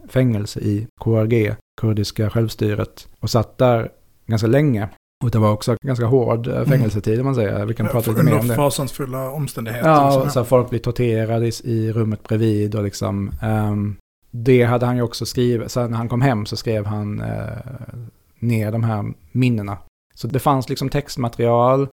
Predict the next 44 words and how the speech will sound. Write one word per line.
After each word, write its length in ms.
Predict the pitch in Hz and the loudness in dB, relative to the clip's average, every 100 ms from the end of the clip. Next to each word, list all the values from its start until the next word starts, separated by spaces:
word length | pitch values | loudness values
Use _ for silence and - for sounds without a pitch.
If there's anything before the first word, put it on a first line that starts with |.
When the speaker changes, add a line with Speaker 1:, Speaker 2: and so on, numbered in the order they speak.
| _ | _
Speaker 1:
som 140 | - 123 | 2 4
jag 140 | 120 | 4
också 180 | 143 - | 2 0
tyckte 260 | 139 - | -2 0
i 40 | 127 | 0
många 220 | 123 117 | 0 0
fall 200 | 139 131 | 2 2
var 120 | 120 | 2
så 120 | 110 | 2
här, 80 | 110 | 0
"Ja, 20 | |
men 140 | 113 113 | 0 0
fan, 240 | 123 110 | 0 0
det 80 | 110 | 0
här 260 | 107 107 123 | 2 2 2
är 140 | 143 | 2
så 140 | - | 0
här, 280 | 113 107 110 - _ _ - | 0 0 -2 -6 _ _ -2
det 60 | |
här 80 | 107 | -2
skulle 160 | 101 123 | 0 0
man 100 | 123 | 2
kunna 120 | 123 | 2
använda", 840 | 113 120 110 101 107 110 107 107 107 _ _ _ | 2 2 2 0 0 0 0 -2 -6 _ _ _
kanske 140 | - 113 | -4 -2
inte 120 | 110 | 0
rakt 280 | 113 104 123 | 0 2 4
av, 240 | 113 104 | 4 4
men 120 | 104 | 0
så 120 | 101 | -2
här, 120 | 101 107 - - | -2 -4 -8 -4
det 120 | 120 | 0
var 180 | 117 113 | 2 4
väldigt 240 | 120 110 | 2 2
mycket 260 | 107 107 101 | -2 -4 -2
så. 240 | 107 98 - - | 0 -2 -4 -10
Så 120 | 123 | -8
det 240 | - 123 123 | -4 2 4
vi 120 | 123 | 4
började 280 | 123 120 117 | 4 4 6
göra 440 | 123 123 120 110 | 6 4 4 2
då 360 | 123 143 113 117 | 4 4 4 2
var 260 | 123 117 | 2 2
ju, 420 | 110 110 110 110 | 2 0 -2 -2